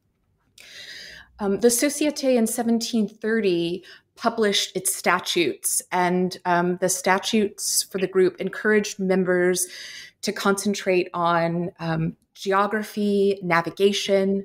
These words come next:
mechanics, civil and military architecture, but of course, without neglecting any of the other arts,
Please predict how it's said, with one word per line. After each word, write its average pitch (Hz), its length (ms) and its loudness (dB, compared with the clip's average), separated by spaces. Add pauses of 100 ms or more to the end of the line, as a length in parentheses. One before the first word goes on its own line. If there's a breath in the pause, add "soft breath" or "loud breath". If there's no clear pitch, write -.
(100)
mechanics, - 960 -2 (540 loud breath)
civil 196 420 0
and 196 120 4
military 175 480 0
architecture, 220 960 2 (480 loud breath)
but 208 120 0
of 202 100 -2
course, 190 340 0
without 190 320 4
neglecting 214 600 -2
any 202 180 2
of 185 120 -2
the 185 120 -2
other 170 320 2
arts, - 600 -2